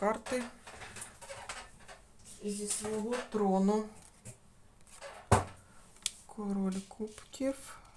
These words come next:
зірка. На спокій, втомився, хоче,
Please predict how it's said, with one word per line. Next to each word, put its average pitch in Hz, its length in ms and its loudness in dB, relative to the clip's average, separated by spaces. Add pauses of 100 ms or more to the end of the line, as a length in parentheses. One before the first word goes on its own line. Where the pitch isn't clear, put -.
зірка. 208 720 2 (3750)
На 208 220 8
спокій, 180 720 6
втомився, 196 840 6 (200)
хоче, 196 500 4